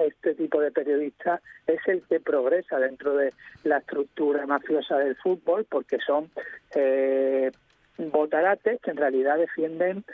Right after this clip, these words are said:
a los que mandan en, en el fútbol.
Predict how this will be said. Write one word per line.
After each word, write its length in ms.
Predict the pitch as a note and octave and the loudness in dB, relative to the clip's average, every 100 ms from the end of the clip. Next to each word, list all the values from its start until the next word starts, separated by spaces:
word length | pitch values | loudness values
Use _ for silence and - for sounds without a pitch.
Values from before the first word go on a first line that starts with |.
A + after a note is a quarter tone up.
| - - | -18 -8
a 140 | - C#3 | 0 0
los 280 | C#3+ D3 - - | 2 0 -4 -8
que 100 | C#3+ | -6
mandan 380 | C3+ D3+ A#2 A2 A2+ - - | -2 -2 -2 -6 -6 -12 -8
en, 560 | B2 A#2 A#2 A#2+ A#2+ - _ - | -6 -4 -6 -10 -14 -16 _ -10
en 140 | B2+ B2 | -6 -4
el 200 | A2+ A2+ | -4 -4
fútbol. 320 | C3+ - | -4 -4